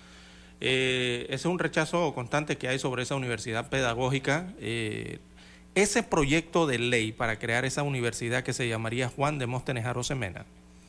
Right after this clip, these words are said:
fue presentado por la diputada Marilyn Vallarino del circuito de Arraiján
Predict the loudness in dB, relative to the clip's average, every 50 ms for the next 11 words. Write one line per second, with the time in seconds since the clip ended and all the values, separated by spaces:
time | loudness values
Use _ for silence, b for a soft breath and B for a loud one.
0 | B B B B B B B B B -4 -2 -2 0 0 2 2 0 2 4 6
1 | 6 6 6 6 4 2 2 2 4 4 4 4 2 2 2 2 4 4 4 2
2 | 0 0 -2 -6 -6 -10 -4 0 2 4 4 4 2 2 0 -2 -2 -2 -2 -2
3 | -2 0 0 0 0 0 0 0 2 2 0 0 0 -2 -2 -4 -4 -4 -4 -4
4 | -4 -6 -6 -8 -8 -8 -8 -8 -6 -6 -6 -6 -4 -2 -2 0 2 0 0 -2
5 | -4 -8 B B B B B B B B B B -20 -18 -12 -6 -2 0 0 0
6 | 0 -2 -4 -2 0 2 2 2 2 0 -2 0 0 0 0 -2 -4 0 2 4
7 | 4 4 2 0 -6 -10